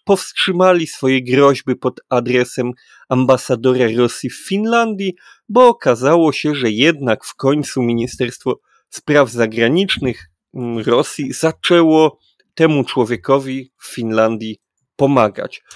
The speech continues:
i być może próbować uratować go faktycznie przed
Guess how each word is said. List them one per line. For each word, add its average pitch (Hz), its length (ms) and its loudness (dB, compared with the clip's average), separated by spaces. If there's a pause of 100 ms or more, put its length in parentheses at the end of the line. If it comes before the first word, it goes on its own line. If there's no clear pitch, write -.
(200)
i 226 140 -2
być 151 280 -2
może 127 300 0
próbować 120 680 0
uratować 113 580 -2
go 110 120 -12
faktycznie - 640 -8
przed - 440 -4